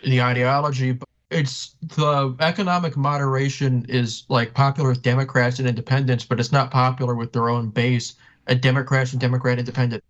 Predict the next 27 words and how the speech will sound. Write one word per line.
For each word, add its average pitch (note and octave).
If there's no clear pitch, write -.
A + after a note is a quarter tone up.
leading B2+
independents B2+
aren't D#3+
gonna F3
be D#3
convinced D3
to D3
vote C#3+
for C3+
Republican C3+
just B2+
'cause B2+
they B2+
like B2+
Social A#2+
Security. C3+
They C#3
say B2+
they B2
like B2+
Social B2+
Security, B2+
which C3+
most F3
of D#3+
them C3+
don't. B2